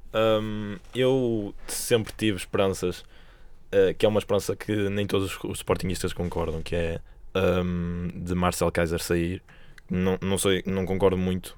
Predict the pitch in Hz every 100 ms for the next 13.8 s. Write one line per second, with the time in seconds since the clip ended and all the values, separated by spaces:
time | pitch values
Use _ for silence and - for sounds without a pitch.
0 | - 92 90 90 90 - 90 87 87 85
1 | - - - - - 85 85 85 85 82
2 | 80 - - - - - - - - 98
3 | - - - 104 101 90 90 90 87 80
4 | 87 90 87 90 95 92 104 - - -
5 | - 123 123 127 107 95 92 - - -
6 | - 107 107 - 95 90 - 110 113 -
7 | 110 - 117 113 110 101 101 110 98 107
8 | 104 107 - - - - - - - -
9 | 135 131 - 113 101 107 101 98 92 87
10 | - - 101 98 95 95 92 92 92 -
11 | - - - 101 90 87 98 87 - -
12 | 95 98 95 92 - 95 107 101 101 104
13 | 101 101 98 98 - 98 95